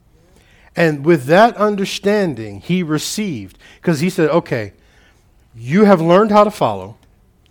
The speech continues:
You've learned how to stay connected. What do you want?" Elisha said, "I want a double portion of what's on you." He said, "Oh, you've asked a hard thing."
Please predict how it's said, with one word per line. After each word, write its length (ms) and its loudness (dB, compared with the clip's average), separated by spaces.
You've 220 -4
learned 280 2
how 120 4
to 80 -2
stay 180 -2
connected. 560 -6
What 180 0
do 80 -2
you 140 -4
want?" 220 -12
Elisha 360 -2
said, 180 -4
"I 60 -2
want 180 -4
a 60 -8
double 260 -8
portion 400 -10
of 60 -10
what's 240 -12
on 180 -8
you." 160 -12
He 100 -12
said, 160 -12
"Oh, 80 -4
you've 180 -4
asked 240 -6
a 40 -10
hard 200 -8
thing." 260 -10